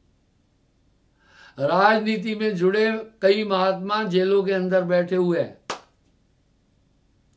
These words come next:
खैर, मैं उनकी भी आलोचना नहीं कर रहा हूं। निंदा, निंदा सब कहे, निंदा न जाने कोई।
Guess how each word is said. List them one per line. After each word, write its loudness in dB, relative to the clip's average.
खैर, -4
मैं -4
उनकी -4
भी -6
आलोचना -2
नहीं -6
कर -4
रहा -4
हूं। -6
निंदा, -4
निंदा -4
सब -10
कहे, -2
निंदा -6
न -6
जाने -6
कोई। -12